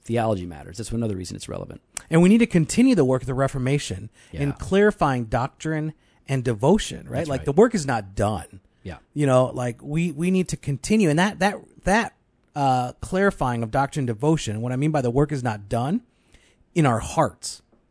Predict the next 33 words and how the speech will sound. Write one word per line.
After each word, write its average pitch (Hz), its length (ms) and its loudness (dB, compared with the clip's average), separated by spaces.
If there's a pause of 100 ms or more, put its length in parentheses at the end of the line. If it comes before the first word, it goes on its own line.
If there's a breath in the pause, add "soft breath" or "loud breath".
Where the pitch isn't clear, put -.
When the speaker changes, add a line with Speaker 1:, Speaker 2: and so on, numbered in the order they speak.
(360)
Speaker 2:
right? 135 220 0
It 165 180 0
needs 180 300 2
to, 165 120 2
Speaker 1:
Yeah. 139 320 2
Speaker 2:
it, - 80 -12
we 208 300 6
need 175 140 6
to 139 80 4
be 123 80 4
constantly 120 960 -4 (460 soft breath)
being 151 580 2
reformed 127 1040 0
and 127 320 -6
changing, 123 920 -2 (420 soft breath)
uh, 113 400 0
and 127 360 -2
being 131 280 0
drawn 151 760 4 (1000)
closer 180 560 4
and 143 100 2
being 156 160 2
drawn 156 320 2
by 151 260 2
the 139 120 -4
sweetness 156 960 -2 (200)
of 135 140 -2
the 135 80 0
gospel, - 600 -2 (200)
Speaker 1:
Yeah. - 60 -14
Speaker 2:
the - 80 0
true 302 260 10
gospel. - 540 -4